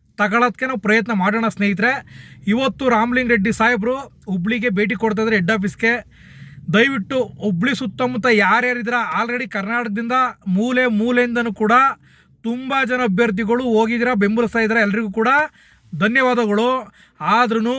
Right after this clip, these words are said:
ಹುಬ್ಳಿ ಸುತ್ತಮುತ್ತ ಇರುವಂಥ ಅಭ್ಯರ್ಥಿಗಳು ಯಥೇಚ್ಛವಾಗಿ ನೂರು ಕಿಲೋಮೀಟ್ರು, ಇನ್ನೂರು ಕಿಲೋಮೀಟ್ರು ಹತ್ರದಲ್ಲಿರುವಂಥ ಅಥವಾ ಹುಬ್-, ಹುಬ್ಳಿ ಸುತ್ತಮುತ್ತ ಇರುವಂಥ ಅಭ್ಯರ್ಥಿಗಳು ಯಥೇಚ್ಛವಾಗಿ ಈ ಒಂದು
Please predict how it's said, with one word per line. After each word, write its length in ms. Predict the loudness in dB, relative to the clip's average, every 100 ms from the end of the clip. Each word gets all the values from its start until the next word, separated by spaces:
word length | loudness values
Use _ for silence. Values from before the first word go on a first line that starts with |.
| 0
ಹುಬ್ಳಿ 340 | 0 2 0 -2
ಸುತ್ತಮುತ್ತ 520 | -6 -6 -4 -2 0
ಇರುವಂಥ 420 | 0 0 -2 -2
ಅಭ್ಯರ್ಥಿಗಳು 680 | 0 2 2 0 -2 -2 2
ಯಥೇಚ್ಛವಾಗಿ 960 | 0 2 0 0 -4 -2 2 2 0 -4 -8 _ _ _ _ _ _ _ _ _ 0
ನೂರು 300 | 2 2 0
ಕಿಲೋಮೀಟ್ರು, 480 | 0 0 0 2
ಇನ್ನೂರು 320 | 2 2 -2 -2
ಕಿಲೋಮೀಟ್ರು 580 | -2 0 0 2 2
ಹತ್ರದಲ್ಲಿರುವಂಥ 680 | 2 0 0 0 2 0 0
ಅಥವಾ 260 | 0 0 0
ಹುಬ್-, 300 | -2 0 0
ಹುಬ್ಳಿ 280 | 2 0 -2
ಸುತ್ತಮುತ್ತ 440 | -2 -4 -4 -2
ಇರುವಂಥ 360 | 2 2 2 0
ಅಭ್ಯರ್ಥಿಗಳು 760 | 0 0 0 0 0 0 0 -4 -18 -20 -20 _
ಯಥೇಚ್ಛವಾಗಿ 1120 | 0 2 2 0 0 _ -8 -4 -4 -2 -4 -4
ಈ 20 |
ಒಂದು 440 | -4 -4 -4 -4